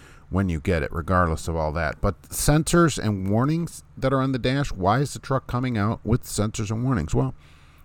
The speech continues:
you know, that's just a lazy place that doesn't go through all the settings of the dash to find stuff and just says, "Well, the lights are on, so, uh, let's go with it." So, uh, I can't care more than they care, so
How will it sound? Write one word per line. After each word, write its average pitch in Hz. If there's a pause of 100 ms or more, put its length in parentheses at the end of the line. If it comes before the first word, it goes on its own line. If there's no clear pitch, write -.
you 131
know, 117
that's 113
just -
a 123
lazy 95
place 95
that 98
doesn't 95
go 101
through 104
all 85
the 78
settings 95
of 87
the 87
dash 85
to 92
find 92
stuff 73 (560)
and 101
just 101
says, 110
"Well, 113
the 117
lights 107
are 104
on, 113
so, 95
uh, 85
let's 113
go 120
with 85
it." 57
So, 131 (340)
uh, 90
I 90
can't 104
care 120
more 110
than 101
they 117
care, 92
so 82